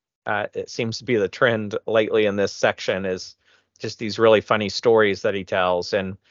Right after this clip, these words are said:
so he calls this guy Paco, and what makes it more confusing is, you know, Paco calls him Paco sometimes. So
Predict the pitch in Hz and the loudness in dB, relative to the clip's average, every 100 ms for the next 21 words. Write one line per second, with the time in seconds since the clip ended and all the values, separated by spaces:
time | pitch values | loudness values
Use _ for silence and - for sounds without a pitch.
0 | _ - - 131 117 104 156 - 143 127 | _ -10 4 6 6 2 0 4 6 4
1 | - 113 - 107 95 - - 143 - 143 | 2 -6 -4 -2 -2 -2 2 4 4 4
2 | 131 131 123 107 104 98 104 _ _ _ | 6 6 4 0 -6 -10 -14 _ _ _
3 | - 120 113 107 - 113 170 160 147 - | -4 -4 -2 -6 -4 4 4 4 0 -2
4 | 135 131 135 127 123 - 110 107 110 _ | -6 -4 -2 -4 -6 -4 -4 -6 -12 _
5 | _ 113 110 98 - 127 - 127 110 123 | _ -6 -4 -2 2 4 6 4 4 2
6 | 107 98 147 151 131 104 87 - 87 80 | 2 0 -2 -2 0 -2 -2 -4 -4 -6
7 | - 98 85 90 76 - - - - 113 | -8 -8 -8 -12 -12 -16 -16 -6 0 2
8 | 104 101 | 2 0